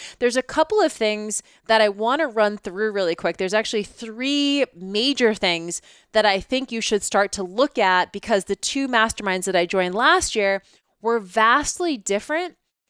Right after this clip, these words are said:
and my experience in them was also vastly different. And so the, neither one was bad, just that one ended up being a better fit for some reasons,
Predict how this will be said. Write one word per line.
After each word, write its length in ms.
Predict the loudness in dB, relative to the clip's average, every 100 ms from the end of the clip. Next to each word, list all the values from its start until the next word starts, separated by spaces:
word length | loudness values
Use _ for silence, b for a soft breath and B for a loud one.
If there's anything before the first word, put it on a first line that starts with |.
| _
and 200 | -6 -4
my 140 | -2 -4
experience 760 | -2 -4 0 0 0 -2 -4 -4
in 240 | 0 0
them 300 | 0 -2 -6 -14 _ _ _ -20 -2
was 220 | 0 0
also 520 | 2 2 4 2 2
vastly 560 | 0 -2 0 -4 -6 -6
different. 420 | -6 -6 -12 -12 b b
And 160 | -4 -4
so 440 | 0 2 4 2 0
the, 160 | -2 -2
neither 380 | -4 0 2 4
one 240 | 4 2
was 180 | 0 -4
bad, 680 | -4 0 4 4 4 2 -2 b b _
just 360 | 0 0 0
that 240 | 2 2 0
one 280 | -2 -2 0
ended 280 | -2 0
up 120 | -2 0
being 200 | -4 -4
a 40 |
better 300 | -2 -2 -2
fit 400 | -6 -2 0 0
for 140 | -6
some 340 | -6 -4 -4 -2
reasons, 540 | 0 2 0 -2 -8